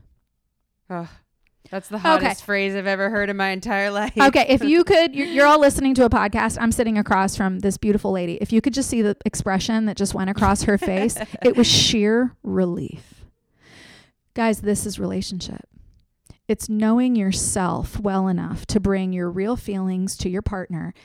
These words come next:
Speaker 2: and having a partner, both of us, who is mature enough to hear it and know what the hell to do with it.
Speaker 1: Mm-hmm.
Speaker 2: But what do we do? We yell at each other. And, "Why do you hate me?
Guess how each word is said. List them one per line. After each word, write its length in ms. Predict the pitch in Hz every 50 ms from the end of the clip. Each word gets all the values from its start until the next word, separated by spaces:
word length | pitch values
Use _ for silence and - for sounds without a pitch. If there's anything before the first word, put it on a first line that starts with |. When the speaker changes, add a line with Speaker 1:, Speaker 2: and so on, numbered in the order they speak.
| - _ _
Speaker 2:
and 160 | 226 220 220 196
having 500 | - 254 247 269 294 285 311 294 285 269 254
a 160 | 233 220 220
partner, 720 | - - - 269 262 262 - - 170 170 170 185 233 269 - _ - - _
both 200 | - 285 349 -
of 80 | 311 208
us, 360 | 190 185 240 269 - - - - - - - -
who 140 | - 285 277
is 180 | - 269 220 -
mature 580 | 240 233 233 - - - - - 262 233 233 220
enough 680 | 208 190 170 165 180 226 254 - - - - - - _ _ _ _ _ _ _ _ _
to 120 | - 240
hear 340 | 214 - - 226 208 202 214
it 260 | 247 269 285 269 - _ _ _ _
and 180 | 220 208 190 190
know 200 | 190 196 196 196
what 220 | 190 190 190 -
the 60 | - 185
hell 280 | - - 185 185 185
to 80 | 180 175
do 200 | - - 175 175
with 200 | 196 175 - -
it. 300 | - - _ _ _ - - -
Speaker 1:
Mm-hmm. 440 | 170 170 165 165 156 143 135 131 139 143 _ _ -
Speaker 2:
But 140 | - 247 220
what 140 | 226 240 247
do 80 | 247 226
we 120 | 226 214
do? 540 | 185 226 233 240 214 170 - 180 - 220 - _ _ _ _ _ _
We 400 | 226 202 233 240 240 240 247 240 - _ _
yell 280 | 190 190 190 269 330
at 80 | 392 302
each 220 | 180 151 - -
other. 380 | - 156 - - - - 180 _ _ _ _ _ _ _ _ _ _ _ _ _ _ _
And, 200 | 247 233 226 - - _ _
"Why 220 | 220 247 311 415 494
do 60 | 494 523
you 100 | 523 466
hate 220 | 453 494 466 427 466
me? 180 | 494 494 466